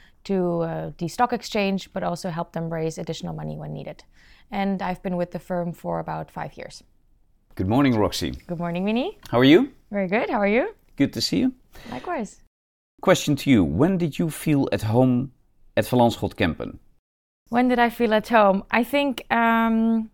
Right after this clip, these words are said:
Speaker 1: well, when I joined just six months later, we had covid. And that was actually a time where, probably contrary to a lot of other people, I spent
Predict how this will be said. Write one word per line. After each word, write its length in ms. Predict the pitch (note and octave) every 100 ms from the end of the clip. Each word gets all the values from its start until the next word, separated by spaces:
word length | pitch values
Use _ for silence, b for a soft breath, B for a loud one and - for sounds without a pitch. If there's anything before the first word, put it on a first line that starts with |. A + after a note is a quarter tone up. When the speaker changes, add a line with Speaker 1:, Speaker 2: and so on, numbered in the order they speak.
| _ _ -
Speaker 1:
well, 280 | G#3+ G#3
when 100 | G#3
I 120 | A3 A3
joined 560 | - A#3+ C4+ C4 -
just 260 | - A3+ -
six 240 | A#3 A3+
months 300 | G#3+ G#3+ G3+
later, 420 | G#3 G#3 G#3 G3+ F#3+
we 200 | G3 F#3
had 420 | F3+ F#3+ F#3 -
covid. 520 | - A3 G3 G3 G#3+ - - - _
And 520 | F#3+ F#3 F#3 F#3+ F#3 - -
that 120 | G3+
was 140 | G#3+
actually 300 | G#3+ G#3 G#3
a 40 | G3
time 380 | G3+ G3 G3
where, 380 | F#3+ F#3 F#3 F#3 _ _ _ _ _ -
probably 580 | A#3+ A#3+ G#3 G#3+ G3+ F#3+ _ _
contrary 560 | - A#3 A#3 A3 G#3 F#3+
to 220 | F#3+ G#3
a 40 | F#3+
lot 180 | F#3 F#3+
of 140 | F#3
other 240 | G3 G3+
people, 400 | G3+ - F#3 -
I 180 | F3+ F3+
spent 520 | G3 - F#3+ F#3 F3+